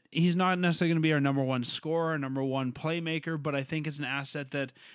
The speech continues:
is gonna do good things for the Flames. And I think a good veteran guy and a good depth guy, um,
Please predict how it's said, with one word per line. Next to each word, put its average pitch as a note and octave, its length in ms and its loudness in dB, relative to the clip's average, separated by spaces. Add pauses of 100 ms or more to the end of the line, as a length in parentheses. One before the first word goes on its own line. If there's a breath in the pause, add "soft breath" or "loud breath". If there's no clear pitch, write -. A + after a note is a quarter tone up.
(100)
is D3 160 -2
gonna E3+ 140 0
do D#3+ 160 0
good C#3+ 260 -2
things C#3+ 280 -4
for D3+ 100 -6
the C#3 80 -4
Flames. A2 420 -6
And B2 80 -8
I A#2 60 -8
think C3 280 -4
a C3 100 -2
good C#3+ 360 -2 (380 soft breath)
veteran C#3+ 540 0
guy C3 500 0
and C3 400 -4
a C#3 120 -2
good C#3+ 280 -4
depth D#3+ 320 -2
guy, G2 420 -6 (380 soft breath)
um, A#2 540 -4